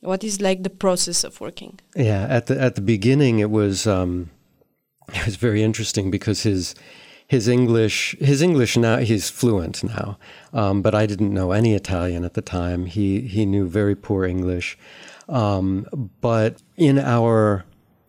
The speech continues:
Speaker 2: art, we don't communicate with text anyway. I think our process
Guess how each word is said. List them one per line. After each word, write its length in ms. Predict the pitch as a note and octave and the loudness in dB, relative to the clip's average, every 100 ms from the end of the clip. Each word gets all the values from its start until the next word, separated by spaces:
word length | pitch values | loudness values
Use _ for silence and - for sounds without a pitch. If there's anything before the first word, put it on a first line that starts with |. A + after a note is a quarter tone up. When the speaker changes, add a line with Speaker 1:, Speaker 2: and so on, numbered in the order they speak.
| - | -6
Speaker 2:
art, 480 | - B2 G2+ G2 - | 0 2 0 -2 -2
we 120 | A2+ | 0
don't 280 | G#2 A2 G2 | 2 0 -2
communicate 880 | - G#2+ G#2 G#2+ G#2 G#2 F#2 F#2+ - - | -2 2 2 2 0 -2 0 -4 -8 -8
with 280 | G#2 G#2+ - | -2 -2 -2
text 420 | - G2+ - - - | -2 -2 -2 -8 -4
anyway. 640 | B2 A2+ A2+ F2+ F#2+ A#1 A2 - - _ _ _ | 0 0 0 0 -2 -4 -6 -14 -20 _ _ _
I 100 | C3 | -2
think 220 | - E3 | 0 0
our 120 | C#3+ | 0
process 680 | A2+ C3 B2 - A2+ - - | 0 0 0 0 -2 -2 -12